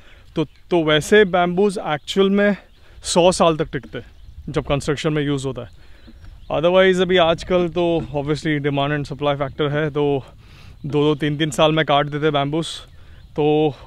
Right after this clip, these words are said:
वही बता रहे थे कि quality इतना अच्छा नहीं रहा है पहले की तरह, क्योंकि कोई इतना लंबा, आ,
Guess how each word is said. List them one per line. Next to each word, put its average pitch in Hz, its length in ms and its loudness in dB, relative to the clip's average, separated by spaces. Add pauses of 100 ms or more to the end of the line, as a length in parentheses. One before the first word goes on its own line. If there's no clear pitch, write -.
वही 156 120 0
बता 165 220 0
रहे 160 100 -2
थे 175 100 -2
कि 170 80 -2
quality 160 420 0
इतना 185 220 -2
अच्छा 180 240 0
नहीं 175 160 2
रहा 160 80 6
है 147 80 4
पहले 143 260 0
की 139 100 -2
तरह, 131 180 -2 (540)
क्योंकि 156 220 -2
कोई 156 580 0 (540)
इतना 160 300 0
लंबा, 151 400 4 (680)
आ, 135 400 -2